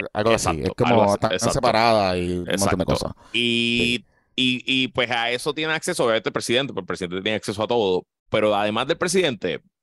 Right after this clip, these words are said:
Speaker 2: qué sé yo, diez o quince personas, quizás veinte o treinta en need to know basis. Y ahí hay, pues, información de assets de la cia, ahí hay información de misiones secretas, de prototipos de armas,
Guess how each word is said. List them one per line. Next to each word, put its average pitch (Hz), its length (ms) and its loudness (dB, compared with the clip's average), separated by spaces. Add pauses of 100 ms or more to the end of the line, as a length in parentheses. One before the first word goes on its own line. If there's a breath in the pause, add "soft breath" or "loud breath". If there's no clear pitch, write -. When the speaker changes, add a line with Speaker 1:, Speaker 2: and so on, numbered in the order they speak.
Speaker 2:
qué - 120 -14
sé 90 120 -10
yo, 80 200 -4
diez 90 200 -2
o 95 80 -4
quince 87 260 -6
personas, 62 440 -8 (180)
quizás 95 340 -2
veinte 98 280 -2
o 110 60 0
treinta 113 460 -2 (420 soft breath)
en 104 200 -4
need 101 160 -4
to 120 80 -2
know 110 160 0
basis. 80 420 -2
Y 92 80 -2
ahí 92 240 -2
hay, 117 220 -2
pues, 107 420 0
información 95 800 -2
de 87 800 -2
assets 92 480 -4
de 95 140 0
la 85 100 -2
cia, 92 680 -2
ahí 82 100 -2
hay 85 80 -4
información 90 420 -6
de 90 60 -2
misiones 87 340 -4
secretas, 90 640 -2
de 85 140 0
prototipos 82 540 -4
de 80 120 0
armas, 87 460 -2